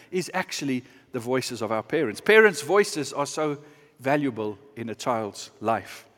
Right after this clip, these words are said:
You know, a parent's voice is not like rain that falls on the life of a child,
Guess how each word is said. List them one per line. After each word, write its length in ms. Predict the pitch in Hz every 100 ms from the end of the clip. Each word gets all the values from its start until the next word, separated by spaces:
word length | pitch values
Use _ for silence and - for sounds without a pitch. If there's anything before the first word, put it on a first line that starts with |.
| _ _ _ _ _ -
You 80 | 143
know, 120 | 185
a 60 | 190
parent's 460 | 226 233 233 190
voice 580 | 143 180 196 151 - - - _ _ _ _ _ _ _ _ _ - _ - - _
is 140 | 185
not 260 | 160 226 254
like 220 | 214 202 - - - -
rain 380 | 127 170 165 139
that 160 | 131 127
falls 380 | - 165 127 -
on 140 | 123
the 80 | 120
life 280 | 117 113 123
of 120 | 113
a 40 |
child, 460 | 110 120 95 82